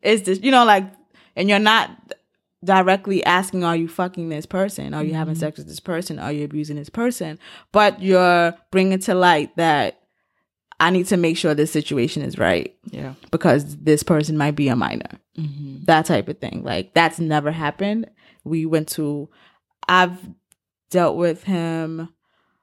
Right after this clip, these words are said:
Speaker 1: when I was underage. I dealt with him for about a year. We've dealt with each other on and off until I was about twenty-six.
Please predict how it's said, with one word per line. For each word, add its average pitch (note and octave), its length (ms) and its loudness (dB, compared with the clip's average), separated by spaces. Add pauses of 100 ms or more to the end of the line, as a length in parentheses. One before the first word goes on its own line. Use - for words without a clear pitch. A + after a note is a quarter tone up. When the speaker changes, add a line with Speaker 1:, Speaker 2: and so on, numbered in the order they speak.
(160)
Speaker 1:
when F3+ 120 0
I F3+ 100 6
was E3+ 220 4
underage. E3+ 880 2
I E3 100 0
dealt D#3+ 260 -2
with D#3+ 140 -8
him D3+ 180 -4
for D#3+ 120 -8
about D3+ 280 -4
a C#3+ 40 -4
year. D#3+ 720 -2 (100)
We've A#3+ 240 2
dealt A#3 240 2
with G3 100 2
each F3+ 120 -2
other F#3+ 180 4
on E3 180 -2
and D#3 100 0
off D#3 200 2
until D3+ 240 -4
I C#3 80 -4
was C#3+ 160 -6
about - 260 -6
twenty-six. D#3 680 -8